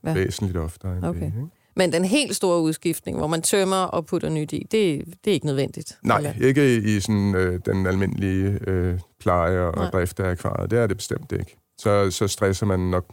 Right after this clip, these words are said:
Speaker 2: bare mere fiskene end, end højst nødvendigt, kan man sige,
Speaker 1: Ja.
Speaker 2: ikke? Så, ja.
Speaker 1: Så det må være svar til, øh, til Iben.
Speaker 2: Ja.
Speaker 1: Så har vi, øh, mere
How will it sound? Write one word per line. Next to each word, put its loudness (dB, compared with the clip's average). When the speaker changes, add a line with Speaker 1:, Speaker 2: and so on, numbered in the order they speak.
Speaker 2:
bare 4
mere 4
fiskene -2
end, -2
end 0
højst 0
nødvendigt, -4
kan -10
man -6
sige, -10
Speaker 1:
Ja. 2
Speaker 2:
ikke? -4
Så, -2
ja. -4
Speaker 1:
Så -4
det 0
må 2
være 0
svar -2
til, -2
øh, 0
til -2
Iben. 0
Speaker 2:
Ja. 2
Speaker 1:
Så 0
har 0
vi, 2
øh, 2
mere 4